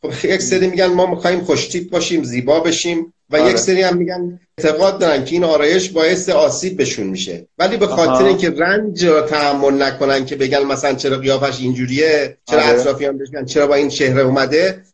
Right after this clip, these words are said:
Speaker 2: مهم.
Speaker 1: از فرار از این رنج می‌رن این کار رو انجام می‌دن. پس می-،
Speaker 2: مهم.
Speaker 1: در واقع این میل از فرار از رنج یک میل خوشیه. اون که
Speaker 2: درست.
Speaker 1: کسی که بدونه میل به خوشی خودش رو قوی بکنه خیلی مهمه.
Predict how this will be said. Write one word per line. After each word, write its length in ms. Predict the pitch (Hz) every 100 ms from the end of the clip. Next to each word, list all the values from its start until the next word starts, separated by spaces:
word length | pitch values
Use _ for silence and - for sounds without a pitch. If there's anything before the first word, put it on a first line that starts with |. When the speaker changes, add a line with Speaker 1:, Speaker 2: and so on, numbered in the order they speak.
| _
Speaker 2:
مهم. 120 | 123
Speaker 1:
از 220 | 151 -
فرار 440 | - 156 160 160 160
از 180 | 151 151
این 240 | 156 147
رنج 440 | 185 196 208 196
می‌رن 260 | 202 202 202
این 180 | 196 185
کار 180 | 190 190
رو 60 |
انجام 420 | 180 165 160 135
می‌دن. 300 | 95 87 85 - _
پس 220 | 143 127
می-، 80 | 139
Speaker 2:
مهم. 260 | 151 156 151
Speaker 1:
در 180 | 147
واقع 240 | 143 143 165
این 200 | 160 151
میل 200 | 170 147 - - - _
از 180 | 123 127
فرار 240 | 147 151
از 240 | 165 143 127
رنج 260 | 151 190 202
یک 220 | 202 196
میل 260 | 208 208
خوشیه. 580 | 202 202 180 - 147 - - _
اون 180 | 185 208
که 100 | -
Speaker 2:
درست. 120 | -
Speaker 1:
کسی 200 | 202 226
که 100 | 202
بدونه 500 | 196 208 208 170 - -
میل 300 | 139 180 208
به 100 | 202
خوشی 500 | - 175 165 - 214
خودش 520 | 214 - 220 220 175
رو 60 | 165
قوی 320 | 156 156 151
بکنه 380 | 156 151 170 202
خیلی 320 | 196 214 160
مهمه. 580 | 123 107 101 92 90 -